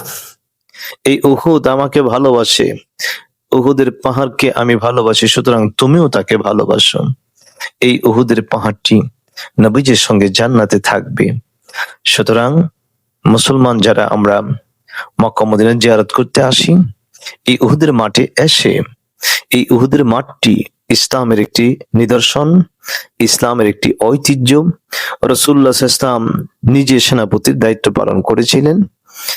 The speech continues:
এমন একটি স্থানে সবাই যেন আসতে পারে, দেখে যেন উপলব্ধি করতে পারে। রক্ত দিয়ে দন দন শহীদ করে সাহাবায়ে কেরাম নিজের জীবনটিকে বিসর্জন দিয়ে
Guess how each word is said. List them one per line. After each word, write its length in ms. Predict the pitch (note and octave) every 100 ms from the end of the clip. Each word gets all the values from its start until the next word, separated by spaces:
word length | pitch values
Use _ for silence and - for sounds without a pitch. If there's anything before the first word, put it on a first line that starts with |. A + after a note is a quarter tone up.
| - - - _
এমন 260 | - C3+ E3+
একটি 280 | C#3+ C#3+ C#3+
স্থানে 520 | - C#3+ B2 A#2 G#2+ - A2 _
সবাই 380 | - - G2+ A2
যেন 160 | C#3
আসতে 340 | A2 G2+ - F#2+
পারে, 320 | G2 G#2 - - _ _ -
দেখে 280 | C#3 C#3+ D#3
যেন 160 | D#3 E3 F3 _ _ _
উপলব্ধি 480 | A#2+ C3+ G3 D#3+ C#3
করতে 320 | B2 G#2 A2
পারে। 260 | G#2 G#2+ - - - - - - -
রক্ত 320 | - A#2 - B2
দিয়ে 380 | A2 A#2+ B2+ C3+ C3+ _ _ -
দন 240 | A2+ C3
দন 160 | B2+ B2+
শহীদ 340 | - C3 C#3
করে 320 | - C#3+ C#3+ - _ - -
সাহাবায়ে 420 | - - C3 C3+ C3
কেরাম 260 | C3+ C#3
নিজের 480 | C3 C3 C3 B2+ B2+
জীবনটিকে 680 | A#2+ C3+ C#3 B2+ - - C#3
বিসর্জন 640 | C3 - D3 B2 C#3 C3+
দিয়ে 240 | B2+ C#3